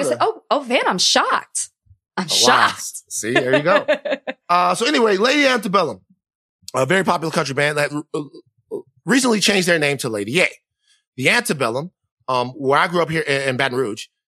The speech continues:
Speaker 1: the Antebellum home is a plantation home. So the term antebellum could be in there as is, not could be, is,
Speaker 2: It is,
Speaker 1: uh,
Speaker 2: yes.
Speaker 1: a,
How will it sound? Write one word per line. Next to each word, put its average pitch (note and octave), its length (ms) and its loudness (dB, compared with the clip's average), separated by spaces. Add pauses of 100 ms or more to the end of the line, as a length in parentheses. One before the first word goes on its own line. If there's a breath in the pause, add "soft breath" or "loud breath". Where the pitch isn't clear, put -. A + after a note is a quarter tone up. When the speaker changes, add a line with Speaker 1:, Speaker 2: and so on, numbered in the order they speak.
(160)
Speaker 1:
the B2 300 -2
Antebellum C#3+ 480 0
home C#3+ 600 0
is A#2+ 220 -4
a - 40 -10
plantation B2+ 440 -2
home. C#3 300 -4 (140)
So G#2+ 180 -2
the A2 100 -6
term B2 260 -4
antebellum A#2+ 600 -2 (260)
could D3+ 400 -4
be A2 320 -8 (300)
in G2 140 -6
there G2+ 360 -2 (480)
as G2+ 220 -8
is, E3 200 4
not D3 160 0
could G2+ 180 -8
be, G2+ 180 -8
is, G#2+ 420 -2 (220)
Speaker 2:
It G3+ 100 -4
is, G3 240 -2
Speaker 1:
uh, - 100 0
Speaker 2:
yes. G#2 360 -2 (400)
Speaker 1:
a, G#2 220 -6